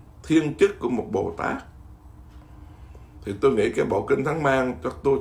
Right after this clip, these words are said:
sẽ chia sẻ sau cái bộ kinh Di Ma Cật này. Thì tôi sẽ cố gắng chia sẻ cho các vị bộ kinh Thánh Mang. Mà bộ kinh Thánh Mang thì cố gắng gói gọn.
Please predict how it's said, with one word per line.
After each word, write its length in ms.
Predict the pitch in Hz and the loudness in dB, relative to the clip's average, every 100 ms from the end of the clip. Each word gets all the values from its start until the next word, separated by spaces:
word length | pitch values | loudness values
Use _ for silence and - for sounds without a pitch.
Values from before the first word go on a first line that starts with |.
| - | 0
sẽ 220 | 92 113 | 0 -2
chia 220 | 135 127 | 0 -2
sẻ 280 | - 85 - | -2 -2 -2
sau 300 | - 139 127 | -2 2 2
cái 80 | 135 | 2
bộ 220 | 113 - - | 0 -2 -4
kinh 140 | 120 | -4
Di 80 | 127 | -2
Ma 160 | 123 113 | -2 -4
Cật 300 | - 87 107 | -6 -6 -2
này. 280 | 113 104 80 - - - - - - - - - | 0 0 -4 -14 -20 -20 -20 -20 -20 -20 -18 -10
Thì 80 | 92 - | -8 0
tôi 160 | 123 110 | 0 0
sẽ 100 | 110 - | -2 2
cố 200 | 147 131 | 4 4
gắng 240 | 127 - - | 0 -2 -4
chia 160 | 127 | -4
sẻ 260 | - 87 - | -2 -4 -4
cho 60 | 127 131 | -4 -2
các 200 | 127 107 | -4 -2
vị 140 | 90 | -2
bộ 160 | 101 104 | -2 -4
kinh 140 | 117 | -6
Thánh 200 | 131 139 | -6 -6
Mang. 320 | 127 120 113 104 - - - - - - | -4 -4 -6 -10 -18 -20 -20 -20 -8 -2
Mà 120 | 92 | 0
bộ 140 | 95 | 0
kinh 120 | - | 0
Thánh 220 | 135 139 131 | 0 0 2
Mang 260 | 123 117 110 | 2 0 -2
thì 380 | 98 - 90 87 - - - - - - - - - - - | -2 -4 -6 -8 -12 -20 -20 -20 -20 -20 -20 -20 -20 -20 0
cố 240 | - 185 175 | 4 6 6
gắng 400 | 156 170 151 156 | 2 0 0 4
gói 180 | 202 | 6
gọn. 340 | 208 110 87 | 6 4 0